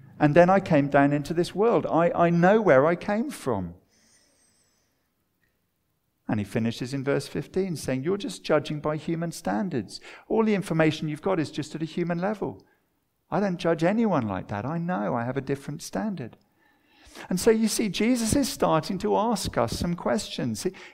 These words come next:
he's asking us, "Who do you think I am? Just a carpenter from Nazareth? Or the one who's come from heaven? And on what basis do you conclude that? Just human standards?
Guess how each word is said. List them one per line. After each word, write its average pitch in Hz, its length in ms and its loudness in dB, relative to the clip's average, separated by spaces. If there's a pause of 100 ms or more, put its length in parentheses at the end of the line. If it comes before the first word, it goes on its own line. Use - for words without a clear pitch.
he's 165 160 -2
asking 233 420 -4
us, 185 120 -8
"Who 143 160 -6
do 147 120 -8
you 165 140 -4
think 101 340 -8
I 147 240 -4
am? 113 440 -4 (1080)
Just - 220 -12
a 190 40 -6
carpenter 190 800 -6 (800)
from - 260 -8
Nazareth? 175 720 -4 (1400)
Or 143 140 -6
the 139 100 -4
one 175 220 -4
who's 196 180 -4
come 143 220 -6
from 139 220 -8
heaven? 139 380 -8 (1400)
And 151 320 0
on 170 180 0
what 196 220 0
basis 185 600 2
do - 160 -6
you 135 220 -4
conclude 180 560 0
that? 113 200 0
Just 165 220 -2
human 185 320 -2
standards? 190 800 -4